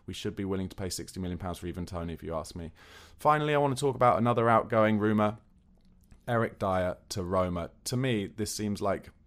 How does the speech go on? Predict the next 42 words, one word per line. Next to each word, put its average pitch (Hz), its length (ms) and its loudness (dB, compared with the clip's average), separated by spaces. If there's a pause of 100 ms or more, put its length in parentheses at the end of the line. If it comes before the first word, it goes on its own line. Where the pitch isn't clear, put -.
(120)
one 107 180 -2
of 101 60 -2
the 101 60 -2
most 98 300 0
obvious 95 340 -4
transfers 90 460 -6
of 87 80 -6
all 85 100 -6
time. 82 320 -8
We 92 100 -6
know 98 160 -2
that - 160 -8
Jose 87 220 -4
Mourinho 85 360 -4
loved 113 260 0
Eric 113 240 0
Dier 110 240 2
when 107 120 0
he 101 100 -2
was 95 120 -8
at - 80 -8
Spurs. 101 420 -4 (440)
The 117 100 -4
only 143 180 -2
issue 127 260 -4
could 120 260 -4
be, 101 280 -2 (240)
will 110 320 0
Jose 98 360 2
still 98 300 -2
be 92 300 -2
at 104 240 -4
Roma 87 500 -4
when 90 120 -6
it - 100 -12
comes 87 260 -8
to 90 80 -10
January? 80 540 -6
Eric 104 220 -4
Dier 101 240 0
only 98 140 -2
has 92 480 -4